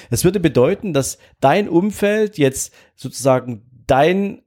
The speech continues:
Entwicklungsniveau nachahmen müsste, damit ihr irgendwie eine gleiche, ein gleiches Niveau habt,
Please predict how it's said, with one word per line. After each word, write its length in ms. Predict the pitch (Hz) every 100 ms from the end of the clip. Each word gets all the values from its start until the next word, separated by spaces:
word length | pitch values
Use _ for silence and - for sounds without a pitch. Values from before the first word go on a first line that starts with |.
| -
Entwicklungsniveau 1040 | 135 120 226 226 160 139 135 123 127 151
nachahmen 840 | 139 131 180 202 - 117 113 113
müsste, 400 | 113 143 - 180
damit 540 | 156 131 131 143 175 -
ihr 260 | 185 160
irgendwie 440 | 190 226 202 160 165
eine 140 | 143
gleiche, 420 | 139 139 170 -
ein 100 | 156
gleiches 320 | 131 156 165 147
Niveau 340 | 135 147 190
habt, 260 | 107 -